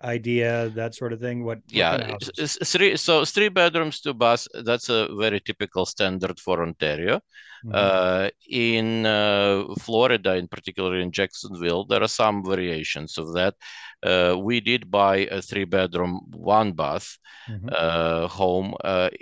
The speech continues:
Speaker 2: which was in a very established area of Jacksonville, which was, uh, attracting, uh,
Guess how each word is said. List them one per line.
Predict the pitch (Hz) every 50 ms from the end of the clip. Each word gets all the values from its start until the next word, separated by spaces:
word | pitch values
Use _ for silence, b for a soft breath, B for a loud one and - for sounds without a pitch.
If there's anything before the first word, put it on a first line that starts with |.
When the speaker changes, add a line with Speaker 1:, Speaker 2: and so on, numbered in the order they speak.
| - 107
Speaker 2:
which | 95 110 107 - - -
was | - 98 98 98 95 - -
in | - 113 107 101 101
a | 98
very | 95 113 120 127
established | 131 - - - 107 98 90 92 98 98 - - -
area | - 98 87 78 78 78 82 101 131 - _ _ _ _ _ _ _
of | - - 92 92
Jacksonville, | - 107 101 101 - - - 120 113 107 110 113 117 123 131 B B B 127 113 101
which | B - 117 135 123 - - -
was, | 120 117 123 117 110 - - -
uh, | - 107 107 101 95 87 -
attracting, | - 110 - 123 117 123 135 - _ - - 139 123 120 113 107 _ _ _ _ _ _ _ _ _ _ - - _ _ -
uh, | 90 92 90 90 90 92